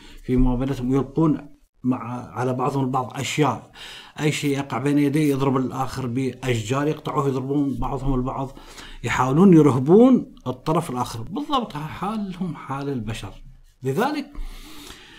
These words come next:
أيضًا يميز الرئيسيات بين نوعين من الملكية، نوع الملكية الجماعية ونوع من الملكية الفردية. على سبيل المثال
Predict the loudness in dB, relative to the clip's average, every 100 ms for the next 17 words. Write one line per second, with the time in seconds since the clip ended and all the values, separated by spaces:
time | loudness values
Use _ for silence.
0 | -2 0 2 0 0 -6 -20 -20 -20 -20
1 | -20 -20 -20 -20 -8 -2 0 2 2 2
2 | 0 -6 -6 -8 -4 -4 -2 -6 -10 -20
3 | -20 _ -8 0 2 2 -2 -8 -2 4
4 | 6 6 4 0 2 -2 -4 2 4 6
5 | 4 2 -4 -6 -6 -6 -14 -20 _ _
6 | _ _ _ _ _ -20 -20 _ _ 4
7 | 6 6 2 -12 _ _ _ -6 -4 -2
8 | 6 6 6 4 4 4 2 0 4 4
9 | 4 0 -4 -2 -2 0 6 6 6 2
10 | 2 0 0 -16 _ _ _ _ _ -20
11 | -20 -20 -20 -20 -20 -20 -12 -2 0 2
12 | 2 4 4 2 -2 -4 -10